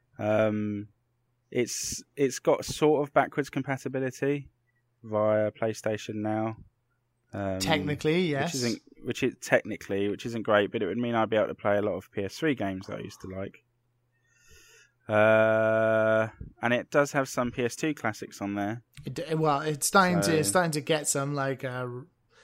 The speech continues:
Speaker 2: um, what is it, Rogue, Rogue, oh, I forget it, that really good R P G. Uh,
Speaker 1: Oh, yeah, yeah.
Speaker 2: by Level
Speaker 1: Every
Speaker 2: five.
Speaker 1: now and again one
Speaker 2: Yeah.
Speaker 1: comes out anyway. Um, so there's, there's a little bit of that.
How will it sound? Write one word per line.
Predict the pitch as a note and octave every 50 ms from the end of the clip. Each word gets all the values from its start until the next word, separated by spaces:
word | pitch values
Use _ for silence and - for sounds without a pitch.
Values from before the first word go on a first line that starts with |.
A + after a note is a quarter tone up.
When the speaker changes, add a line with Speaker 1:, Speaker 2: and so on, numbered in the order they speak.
| - - _ -
Speaker 2:
um, | C3 B2+ B2+ B2+ B2+ B2+ B2+ B2+ B2+ B2 A#2+ A#2+ B2 - - - _ _ -
what | C3+ C3
is | B2 A#2+
it, | A#2+
Rogue, | A#2+ B2+ C3+ C3+ C3+ C3 - - - - - - -
Rogue, | - B2+ B2+ B2+ C3 C3 C3 B2+ B2 -
oh, | C#3 B2+ A#2+ A#2
I | A2
forget | - C3 C3 B2
it, | A#2+ A#2+
that | B2 B2+ B2+
really | C3+ C#3 C3+ C3
good | C#3 C3+
R | C3 B2+ B2+
P | - B2
G. | B2 B2+ B2 A#2+ A#2+ _ _ _ _ - - - _ _ _ _ _ _ -
Uh, | B2+ B2+ B2+ B2+ B2+ B2+ B2 B2 B2 B2 B2 -
Speaker 1:
Oh, | B2+ B2 A#2+ A#2
yeah, | A#2 A2+ A2 G#2 G#2 G2+ G2
yeah. | G2 G2 F#2+ F#2 - E3+ C#3 -
Speaker 2:
by | - C3+ C3 C3
Level | C3 C3 C3 C3+
Speaker 1:
Every | D3+ E3 F3+
Speaker 2:
five. | E3
Speaker 1:
now | D#3 D3
and | C3+ B2
again | G#2+ A#2 G#2+ G#2 G#2
one | G#2 G2+
Speaker 2:
Yeah. | D#3
Speaker 1:
comes | B2 - G2+ F#2+ F#2+ G2
out | G2 F#2+ F#2+ F2+
anyway. | F2+ F#2+ F#2 F#2 F#2 G2 G2+ _ _ _ _ _ _ _ _ _ _ _ _ _ _ -
Um, | A2 A2 A2 G#2+ A2 A2 A2
so | A2 - A#2+ A2+ A2+ A2+ A2 A2 A2 A2 G#2+ A2 A2
there's, | - A2+ A2 G#2+ - - - - -
there's | A2+ G#2 G2+ G#2+
a | G#2+
little | G#2 A#2 A#2+ G2+ G#2
bit | G#2 A2 E2+
of | G2 G2+ G#2+
that. | A2+ G#2+ G2 F#2+ G2+ - -